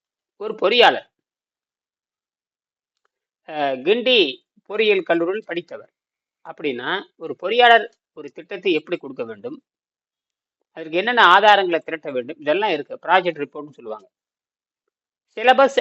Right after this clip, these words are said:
and examination என்று சொல்லுவாங்க. பாடத்திட்டமும் தேர்வு முறை என்பது வேறு. ஒரு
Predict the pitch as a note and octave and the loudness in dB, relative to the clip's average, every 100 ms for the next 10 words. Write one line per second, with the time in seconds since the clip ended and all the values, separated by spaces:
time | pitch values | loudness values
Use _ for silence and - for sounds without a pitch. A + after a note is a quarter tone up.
0 | - _ _ E3 E3+ D3+ C#3+ G3 F#3+ E3 | -6 _ _ -6 -2 0 2 2 2 0
1 | D3+ B2+ - D#3 D3 C#3 B2+ A#2 G#2 - | -4 -8 -14 -20 -12 -10 -10 -10 -12 -4
2 | E3 F3+ D#3+ F3+ G3 G3+ F3+ E3 E3 D#3 | -2 -2 -4 -6 -4 -6 -6 -4 -2 -4
3 | D3+ C#3+ C3 B2 A2 A#2+ C#3+ D#3 A3+ C#4+ | -4 -6 -8 -12 -12 -8 -6 -6 -8 -12
4 | _ _ _ _ _ _ _ _ _ _ | _ _ _ _ _ _ _ _ _ _
5 | _ _ _ _ _ _ _ _ _ F#3+ | _ _ _ _ _ _ _ _ _ -4
6 | A3 | 2